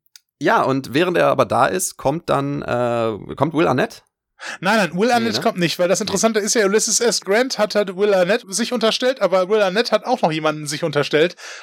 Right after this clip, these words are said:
Speaker 2: Und das ist auch ein Typen, den man kennt mittlerweile. Nicht zu Jonah Hex Zeiten, nein, aber das ist, äh, ähm, ein anderer Commander, der gespielt wird von John Gallagher Junior Und der Name sagt einem jetzt n-, nicht unbedingt was.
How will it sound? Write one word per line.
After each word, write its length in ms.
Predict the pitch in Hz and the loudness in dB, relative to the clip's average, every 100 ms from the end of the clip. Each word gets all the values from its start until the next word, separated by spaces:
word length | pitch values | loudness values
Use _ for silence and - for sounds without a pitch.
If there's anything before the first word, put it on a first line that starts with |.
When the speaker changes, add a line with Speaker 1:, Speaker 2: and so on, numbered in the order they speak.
| - | 0
Speaker 2:
Und 180 | 170 240 | 2 2
das 160 | 262 | 2
ist 140 | 311 - | 0 0
auch 260 | 269 - | 0 2
ein 140 | 220 - | 0 0
Typen, 300 | 220 233 226 | -2 -2 -4
den 160 | 190 202 | 0 2
man 200 | 254 240 | 2 4
kennt 280 | 339 339 | 2 2
mittlerweile. 560 | 190 156 139 131 139 143 - 165 | -4 0 0 2 0 0 -4 -2
Nicht 180 | 269 - | 0 0
zu 120 | 233 | -2
Jonah 260 | 220 226 190 | 0 2 2
Hex 300 | 240 - - | 2 -2 -2
Zeiten, 440 | 262 269 285 359 - | 2 0 -2 -14 -4
nein, 280 | 185 214 320 _ - - - | 0 0 -2 _ -20 -18 -2
aber 240 | 202 226 | 0 2
das 160 | 233 240 | 0 -2
ist, 220 | 240 - | -2 0
äh, 320 | 247 233 233 233 - - _ - | 2 2 2 -2 -20 -20 _ -2
ähm, 440 | 208 214 214 214 | 2 2 0 0
ein 20 | |
anderer 300 | 226 277 269 | 2 2 2
Commander, 460 | - 247 269 277 277 | 2 2 2 2 2
der 180 | 233 220 | 0 0
gespielt 680 | 220 - - 208 294 233 | 0 -2 -2 0 0 -2
wird 300 | 175 254 294 | -2 0 0
von 500 | - - 190 220 269 | -6 -2 0 0 0
John 300 | 220 220 254 | 0 2 2
Gallagher 340 | 240 240 240 220 | 2 0 2 0
Junior 380 | 165 220 190 175 | 2 0 2 2
Und 100 | 180 | 2
der 140 | 180 | 2
Name 340 | 190 233 240 | 2 2 2
sagt 420 | 185 185 233 - - | 0 2 0 -2 -2
einem 280 | 196 202 | 0 2
jetzt 380 | 202 196 - - _ _ _ | 0 -2 -4 -8 _ _ _
n-, 260 | 160 180 - | -8 -8 0
nicht 380 | 185 190 - - - | 2 2 -2 -10 -2
unbedingt 580 | 175 151 156 151 - | 0 2 0 -4 -4
was. 280 | 107 113 - | -4 -2 -4